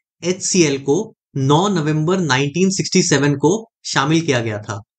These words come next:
ये स्टेटमेंट सही है। खेतरी कॉपर कॉम्प्लेक्स राजस्थान में स्थित है, ये स्टेटमेंट भी सही है। मिनरल एक्सप्लोरेशन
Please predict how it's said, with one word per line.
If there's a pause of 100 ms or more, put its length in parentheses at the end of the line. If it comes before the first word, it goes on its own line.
ये
स्टेटमेंट
सही
है। (540)
खेतरी (200)
कॉपर
कॉम्प्लेक्स (260)
राजस्थान
में
स्थित
है, (260)
ये
स्टेटमेंट
भी
सही
है। (540)
मिनरल (600)
एक्सप्लोरेशन